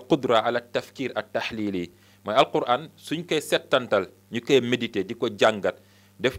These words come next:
ñuy may ñu am la capacité de raisonnement, d'analyse.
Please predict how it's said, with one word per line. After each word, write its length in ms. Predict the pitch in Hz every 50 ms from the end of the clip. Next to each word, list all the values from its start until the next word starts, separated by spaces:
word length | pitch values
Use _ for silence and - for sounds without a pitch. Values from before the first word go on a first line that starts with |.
| -
ñuy 180 | 151 156 160 156
may 240 | 143 131 123 120 120
ñu 120 | 120 127 131 -
am 260 | 120 123 120 123 110 -
la 180 | 107 120 120
capacité 680 | 120 - - 151 - _ 139 135 - 131 110 123 117
de 260 | 110 104 110 113 120 - - _ _
raisonnement, 640 | 104 104 123 135 117 123 117 113 107 107 104 104 98
d'analyse. 600 | 90 117 113 107 107 104 98 98 90 87 82 -